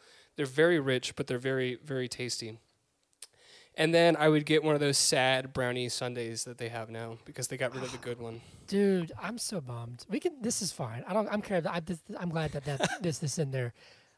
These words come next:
Speaker 2: I used to, and it's funny, is 'cause, like, I,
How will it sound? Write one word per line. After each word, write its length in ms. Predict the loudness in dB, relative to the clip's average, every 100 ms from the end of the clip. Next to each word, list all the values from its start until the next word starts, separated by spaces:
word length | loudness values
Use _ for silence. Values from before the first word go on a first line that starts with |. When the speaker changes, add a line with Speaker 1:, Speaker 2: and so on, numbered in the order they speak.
| -8
Speaker 2:
I 100 | -2
used 300 | 0 0 0 0
to, 160 | 0 0
and 120 | -4
it's 100 | -2
funny, 160 | 0 0
is 80 | 0
'cause, 140 | -2
like, 220 | 0 -2 -4 -20 -20 -20 -20 _
I, 80 | -10